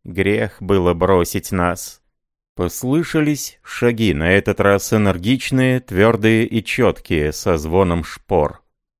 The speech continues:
Гумберг с порога озарил комнату электрическим фонариком. «Ну что, вам не нужна больше старая ведьма? Проваливай!» И теперь при скользнувшем свете убедилась Мара,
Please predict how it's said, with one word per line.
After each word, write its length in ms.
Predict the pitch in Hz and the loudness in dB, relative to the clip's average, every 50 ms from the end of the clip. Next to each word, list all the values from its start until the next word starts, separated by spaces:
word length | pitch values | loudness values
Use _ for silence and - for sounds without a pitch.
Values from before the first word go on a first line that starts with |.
| _ _ _ _ _ | _ _ _ _ _
Гумберг 560 | - 85 87 95 95 87 80 90 82 - - | -4 -2 0 0 0 0 0 -2 -2 -4 -8
с 80 | - - | -14 -4
порога 520 | - 95 92 87 92 92 85 82 82 82 | 0 0 2 2 2 2 2 2 2 2
озарил 360 | 80 71 82 90 85 90 87 82 | 2 0 0 0 0 -2 -2 -4
комнату 540 | - - 107 101 98 90 85 - 95 90 | -2 0 0 0 0 0 -2 0 0 0
электрическим 800 | 85 85 85 - - 107 98 92 - - 90 - - - 92 82 | 0 0 -2 -2 -4 -4 -4 -4 -4 -8 -8 -6 -4 -4 -4 -4
фонариком. 720 | - - 98 92 90 87 78 78 69 - 87 76 - - - _ _ _ _ _ _ _ _ _ | -4 -4 -2 -2 0 0 -2 -4 -4 -6 -6 -6 -6 -10 -18 _ _ _ _ _ _ _ _ _
«Ну 160 | - - 147 165 | -6 -4 -4 -4
что, 440 | - - - - 110 82 69 67 67 | -6 -8 -2 2 2 4 4 2 0
вам 340 | 65 80 98 104 101 101 104 | 2 2 4 4 4 4 2
не 80 | 110 | 2
нужна 480 | 107 113 113 107 98 123 139 160 185 196 | 2 2 2 2 0 0 0 0 0 0
больше 460 | 175 170 135 104 92 - - 101 85 | 0 0 0 0 0 -2 -2 -2 -2
старая 500 | - - - 107 92 87 87 87 87 85 | -2 -2 2 2 4 4 4 4 2 2
ведьма? 560 | 82 87 87 82 73 76 82 80 82 87 85 _ _ _ _ _ _ - | 2 2 2 0 0 0 -2 -2 -2 -4 -6 _ _ _ _ _ _ -6
Проваливай!» 1000 | - 87 92 92 95 95 104 117 113 101 82 78 76 78 76 71 69 - _ _ _ _ _ _ _ _ _ _ _ - | 0 2 4 4 4 6 6 6 6 6 4 2 0 0 -2 -2 -6 -10 _ _ _ _ _ _ _ _ _ _ _ -16
И 140 | - - | -14 -14
теперь 480 | - - - 110 98 - 120 131 135 131 | -10 -8 -6 -6 -4 -2 -2 -2 -2 -4
при 200 | - - 90 85 | -6 -4 -4 -4
скользнувшем 760 | - - - 95 87 85 82 90 101 107 - - - 101 98 | -4 -2 0 0 0 0 0 -2 -2 -2 -4 -6 -6 -6 -6
свете 520 | - - 95 92 113 131 120 - - 120 - - | -6 -6 -4 -2 0 0 0 -2 -4 -4 -4 -4
убедилась 680 | 107 101 92 101 92 85 110 135 143 123 110 - - | -6 -4 -2 -4 -2 -2 -4 -4 -4 -6 -8 -8 -6
Мара, 460 | - 98 98 104 98 92 90 85 82 | -2 0 0 2 2 2 0 0 -2